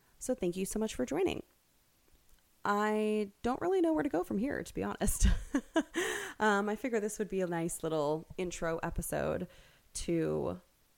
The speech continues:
what we're gonna get into. Um, and I hope that you will stick around for the journey. I would love to upload weekly podcast episodes, so probably every Thursday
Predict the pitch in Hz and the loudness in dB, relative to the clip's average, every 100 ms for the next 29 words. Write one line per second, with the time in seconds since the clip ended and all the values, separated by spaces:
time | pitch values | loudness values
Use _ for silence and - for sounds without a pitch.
0 | _ - 170 165 - 160 165 156 156 156 | _ -12 -4 -2 -2 -2 0 0 0 -2
1 | 165 - 185 247 311 - 175 170 165 165 | -2 0 2 2 0 -2 -2 0 0 0
2 | 170 _ _ _ _ _ - - 190 185 | -2 _ _ _ _ _ -20 -6 -2 0
3 | 180 180 175 - - _ - 190 190 220 | 0 -2 -4 -8 -12 _ -2 0 2 2
4 | - - 190 190 190 190 185 185 - 190 | 0 2 0 0 -2 -4 -2 -4 -4 -4
5 | 185 180 180 196 - 170 170 196 214 175 | -2 0 0 -2 -2 0 0 0 0 0
6 | 160 185 311 - - - - - - 180 | 0 0 -2 -6 -20 -20 -20 -18 -2 2
7 | 180 190 190 185 180 185 233 262 - - | 4 2 0 -2 -2 0 0 -2 -6 -4
8 | 214 185 180 175 170 - 170 - 165 160 | 0 2 2 2 0 -2 -8 -4 -2 0
9 | 165 - - 175 185 - 180 160 147 147 | -2 -4 -10 -4 -4 -4 -2 0 0 -2
10 | - _ _ _ _ - - - - - | -8 _ _ _ _ 0 2 2 -2 -8
11 | - - - - - - - - 214 - | -6 -6 -6 -4 -2 -4 -4 -4 -2 -2
12 | 170 160 156 - - 247 277 294 277 180 | 2 2 2 2 4 4 4 0 -2 -2
13 | 175 - - 135 85 - - - 220 | -2 -4 -4 -2 -2 -6 -6 -6 -6